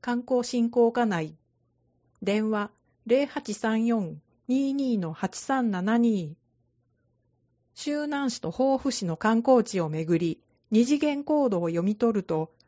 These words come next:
抽選で商品が当たります。二次元コードがあります。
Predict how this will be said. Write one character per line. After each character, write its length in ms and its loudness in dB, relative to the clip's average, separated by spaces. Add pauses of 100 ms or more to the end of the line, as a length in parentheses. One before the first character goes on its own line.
(160)
抽 220 0
選 300 2
で 200 0
商 260 2
品 260 -2
が 180 2
当 60 -2
た 100 2
り 140 2
ま 160 0
す。 200 -16 (920)
二 100 4
次 120 -2
元 240 -2
コ 220 2
ー 20 0
ド 100 0
が 220 -6
あ 80 -6
り 100 -2
ま 160 -4
す。 240 -18